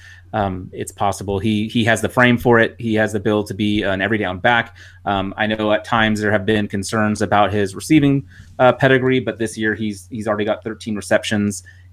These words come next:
in, um, five games. So he's, he's shown that, and, and he's got two, two, uh, two games with over five catches. So, uh, when he needs to,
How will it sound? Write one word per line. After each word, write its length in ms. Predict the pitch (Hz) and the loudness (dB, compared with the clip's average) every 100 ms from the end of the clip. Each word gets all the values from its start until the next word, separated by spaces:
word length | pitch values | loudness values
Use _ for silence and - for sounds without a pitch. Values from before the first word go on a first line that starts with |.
| - | 0
in, 260 | 113 107 107 | 4 4 2
um, 300 | 110 98 92 | 2 0 0
five 320 | - 104 101 | 2 2 4
games. 320 | 120 120 117 | 4 4 4
So 100 | 117 | 2
he's, 160 | 104 107 | 2 2
he's 260 | 113 110 | 2 0
shown 240 | - 113 110 | 2 2 2
that, 200 | 104 107 | 2 0
and, 200 | 110 107 | -4 -4
and 160 | 120 | -4
he's 140 | 120 147 | -2 0
got 160 | 151 | 0
two, 240 | - 190 139 | 2 0 -2
two, 360 | - 165 170 147 | 2 6 8 8
uh, 120 | 120 | 8
two 160 | 151 | 6
games 260 | 139 131 120 | 6 4 2
with 100 | 117 | 2
over 180 | 123 113 | 2 4
five 260 | 120 113 | 2 0
catches. 380 | - 117 107 - | 0 -2 -4 -6
So, 240 | 117 104 - - - | -4 -4 -6 -20 -2
uh, 160 | 107 104 | 2 4
when 180 | 131 | 4
he 160 | 131 147 | 6 6
needs 440 | 135 131 151 147 | 6 6 4 0
to, 360 | - 120 110 | 0 2 2